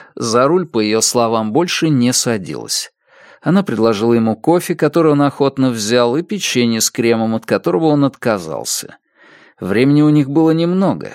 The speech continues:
ведь работа на предприятии кипела, и в коридоре Паулину ждал водитель грузовика, которому было пора выезжать в город Хёпн, в Хортнафьорде. «Так и есть», —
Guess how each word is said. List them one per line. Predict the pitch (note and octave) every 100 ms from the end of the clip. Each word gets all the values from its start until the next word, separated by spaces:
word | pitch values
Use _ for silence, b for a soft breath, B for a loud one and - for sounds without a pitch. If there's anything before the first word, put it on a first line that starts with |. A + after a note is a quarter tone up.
| -
ведь | A#2 A#2
работа | B2+ A#2+ C#3+ D3
на | C3
предприятии | - C3 - C3 C#3 C#3+ C3+
кипела, | - C3 - F3 D#3+ F2
и | D#2+
в | -
коридоре | A2 G#2 C3 F3
Паулину | E3 A2+ A2 E3 D#3+
ждал | A2+ C#3+ D#3+
водитель | B2+ G#2+ C#3+ E3
грузовика, | C3+ C#3+ C#3 D3+ D#3 D3+ - F#2 - b b b
которому | F#2 G2+ C#3+ C#3+
было | C3 C3
пора | - A2 B2+
выезжать | D3 B2 G#2+ C3 B2+
в | F#2+
город | A#2 C#3 C#3
Хёпн, | - - D3 - E2+ D2+ - _
в | -
Хортнафьорде. | - D3+ - G2 D#2+ - G2 F2+ - - - _ _ _ _ _ _ _ _ _ b b b -
«Так | - F2 -
и | D#3
есть», — | D3 G2 F#2 - -